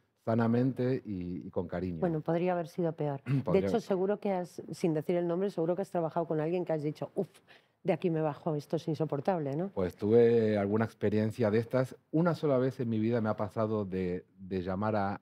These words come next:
Speaker 1: al manager de este artista desde Chile, eh, y decirle, "Me vuelvo para Madrid".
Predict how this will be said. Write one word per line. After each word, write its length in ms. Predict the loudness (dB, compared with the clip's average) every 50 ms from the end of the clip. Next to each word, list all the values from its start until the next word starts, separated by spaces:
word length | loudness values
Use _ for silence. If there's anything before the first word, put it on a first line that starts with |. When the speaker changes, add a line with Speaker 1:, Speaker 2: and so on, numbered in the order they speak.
| _ _
Speaker 1:
al 240 | _ -8 -6 -4 -2
manager 500 | -2 -2 -2 -2 -2 -2 -2 -2 -4 -4 -4
de 80 | -6
este 140 | -8 -6 -8
artista 540 | -8 -6 -6 -10 -10 -8 -6 -6 -6 -6 -6 _ _ _ _ _ _ _ _ _ _ _
desde 300 | -6 -6 -4 -2 -2 -2
Chile, 420 | -2 -2 -2 0 2 2 0 0 -4 -8 _ _ _ _ _ _ _ _ _ _ _ -8
eh, 560 | -6 -4 -4 -2 -4 -4 -4 -4 -4 -6 -8 -12 _ _ _ _
y 60 | -10 -8
decirle, 580 | -8 -6 -6 -4 -2 -2 0 0 -2 -2 -6 -10 _ _ _ _ _ -14
"Me 180 | -8 -4 -2 -2
vuelvo 360 | 0 2 0 0 0 0 -2
para 160 | -2 -4 -4
Madrid". 360 | -4 -6 -6 -4 -4 -4 -6